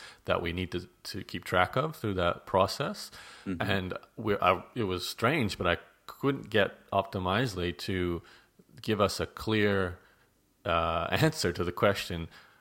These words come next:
Speaker 1: which version, like, we were testing two versions of the sales page. So which headline, for example, changing the headline on the sales page was actually leading to more sales because it couldn't track from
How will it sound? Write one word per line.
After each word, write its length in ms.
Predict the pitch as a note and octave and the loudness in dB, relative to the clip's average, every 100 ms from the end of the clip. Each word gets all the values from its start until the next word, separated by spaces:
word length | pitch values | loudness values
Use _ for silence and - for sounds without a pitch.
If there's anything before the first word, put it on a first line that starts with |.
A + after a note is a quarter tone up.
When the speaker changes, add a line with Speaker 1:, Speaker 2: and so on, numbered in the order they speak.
| _ - | _ -6
Speaker 1:
which 360 | F#2+ A2 - | 0 0 -2
version, 520 | G2 G#2 G#2+ F2 F#2 | 0 4 4 2 -2
like, 160 | F#2 E2+ | 0 0
we 80 | F2 | 0
were 60 | |
testing 360 | F2 F#2+ - F2 | 0 0 0 -6
two 160 | - F2+ | -6 0
versions 380 | F#2 F2 - | 0 0 -2
of 160 | F2 D#2+ | -4 -4
the 60 | - | -6
sales 420 | - A#2 C#3+ - | 2 4 4 0
page. 380 | - E2 F2+ - | -4 -4 -4 -6
So 240 | - E2+ | -4 0
which 340 | F#2 - - | 0 -2 -4
headline, 540 | - A#2 F#2+ E2 E2+ G2+ | 4 4 4 2 0 -2
for 100 | F2+ | -8
example, 580 | F2 E2 E2+ A#2+ A2+ - | -6 -4 -2 -2 -4 -10
changing 320 | - F#2 F2+ E2+ | -6 -4 -4 -6
the 60 | |
headline 320 | F#2 G2+ E2+ | -4 -2 -2
on 80 | E2 | -4
the 60 | E2 | 0
sales 280 | A#2 A#2 - | 4 4 2
page 340 | E2+ E2+ - - - - _ - | -2 -2 -8 -18 -20 -20 _ -2
was 200 | F#2+ F#2 | 2 6
actually 260 | F#2 - F2+ | 4 4 0
leading 300 | G2 F#2 F2+ | 0 -2 -4
to 80 | |
more 180 | F2+ E2+ | -4 -4
sales 680 | - D3 E3+ E2 E2 F2+ - - | -2 2 2 2 0 -4 -10 -12
because 640 | F2 - G2+ F#2+ F#2 - - _ _ _ _ _ _ - | -12 2 4 4 2 -6 -16 _ _ _ _ _ _ -10
it 160 | A2 - | -8 0
couldn't 220 | A#2 A2 | 0 0
track 420 | - G2+ G2+ - | 4 4 4 0
from 380 | G2 F2+ E2+ | -2 -2 -4